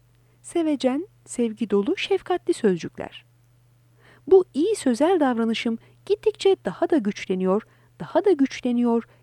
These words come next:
güçleniyor ve kendisini bir fiziksel eylem olarak gösteriyor.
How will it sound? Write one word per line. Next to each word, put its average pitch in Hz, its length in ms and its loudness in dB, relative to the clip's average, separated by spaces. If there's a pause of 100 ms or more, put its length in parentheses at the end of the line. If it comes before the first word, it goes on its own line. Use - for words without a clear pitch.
güçleniyor 339 600 2 (340)
ve 349 80 4
kendisini 349 680 0
bir 339 140 4
fiziksel 262 600 -4
eylem 370 300 2
olarak 190 400 -2
gösteriyor. - 640 -8